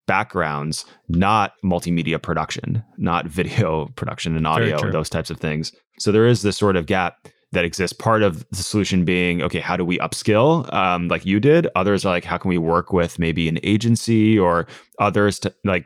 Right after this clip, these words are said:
Speaker 1: do we have enough content that we could actually run an owned media strategy? And to them, I say, first of all, it's a great <laughs> time to be in content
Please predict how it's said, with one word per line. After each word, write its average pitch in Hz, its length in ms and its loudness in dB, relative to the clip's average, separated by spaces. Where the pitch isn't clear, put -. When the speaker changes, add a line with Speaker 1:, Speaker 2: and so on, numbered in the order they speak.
Speaker 1:
do 113 140 4
we 120 120 4
have 98 240 -2
enough 92 460 -2
content 95 540 -2
that 85 160 -2
we 85 100 -2
could 92 240 -4
actually 85 460 -2
run 85 300 -2
an 78 120 -4
owned 80 220 0
media 76 360 -2
strategy? 87 580 -4
And 117 140 2
to 131 80 4
them, 202 200 4
I 151 100 4
say, 95 460 2
first 143 180 4
of 110 60 2
all, 85 100 0
it's 87 80 -4
a 92 60 -4
great 110 160 2
<laughs> - 80 -2
time 147 140 4
to 117 60 6
be 113 180 2
in 92 100 2
content 92 500 0